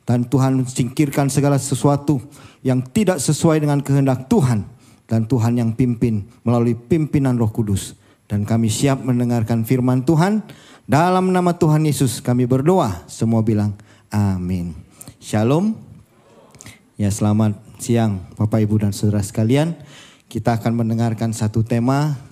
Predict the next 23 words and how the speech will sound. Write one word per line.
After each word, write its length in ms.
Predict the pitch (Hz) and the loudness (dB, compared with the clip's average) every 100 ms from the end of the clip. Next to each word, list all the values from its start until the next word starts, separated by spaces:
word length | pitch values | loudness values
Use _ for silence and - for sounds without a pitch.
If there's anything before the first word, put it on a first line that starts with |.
| - | -6
tema 320 | 113 113 110 | -4 -2 0
yang 240 | 110 107 | 0 0
baik 240 | 113 135 131 | 0 0 0
buat 240 | 117 123 | -2 -2
kita, 480 | 131 - 170 175 - - - - 127 | -4 0 -2 -2 -14 -20 -20 -6 0
menjadi 480 | 127 139 135 147 131 | 2 2 2 2 2
duta 480 | 143 143 165 170 - - | 0 2 0 -2 -8 -6
yang 400 | 123 120 113 110 | -2 0 0 -4
setia. 640 | 110 113 117 117 104 87 - _ _ - _ _ _ _ _ _ _ _ | -2 -4 -2 -2 -2 -4 -12 _ _ -20 _ _ _ _ _ _ _ _
Nah, 80 | 113 | -2
Saudara 320 | 113 151 165 | 0 2 2
yang 80 | 165 | 0
dikasihi 320 | 160 156 156 | 0 0 0
oleh 160 | 147 147 | 0 0
Tuhan, 560 | 147 135 147 156 156 - | 0 0 0 0 -4 -4
kita 320 | 120 139 131 | -4 -2 -2
ini 320 | 131 143 139 | 0 -2 -4
sebentar 560 | 139 120 117 131 127 127 | -4 -4 -2 -2 -2 -4
akan 240 | - 110 117 113 | -6 -4 -2 -2
meninggalkan 720 | 113 110 113 110 123 139 147 139 - - _ _ | -2 -2 -2 -2 -2 -2 -4 -10 -20 -20 _ _
tahun 320 | - 127 127 123 | -2 0 0 0
dua 240 | 120 117 | 0 0
ribu 400 | 120 110 123 123 | 0 0 0 -2